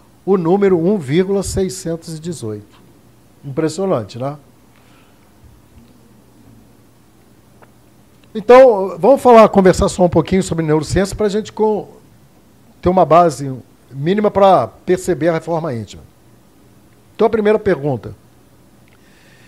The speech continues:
Neurociência e reforma íntima têm alguma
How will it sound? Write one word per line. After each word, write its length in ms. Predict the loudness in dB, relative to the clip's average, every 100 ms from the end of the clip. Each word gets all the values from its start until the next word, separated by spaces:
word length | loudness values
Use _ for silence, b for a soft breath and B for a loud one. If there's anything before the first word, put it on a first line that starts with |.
| b b b
Neurociência 720 | 6 6 6 2 2 2 -2
e 20 |
reforma 380 | -4 0 0 0
íntima 280 | -2 -2 -6
têm 420 | -2 -2 0 -4 -14 _ _ 0
alguma 720 | 0 0 -2 2 2 2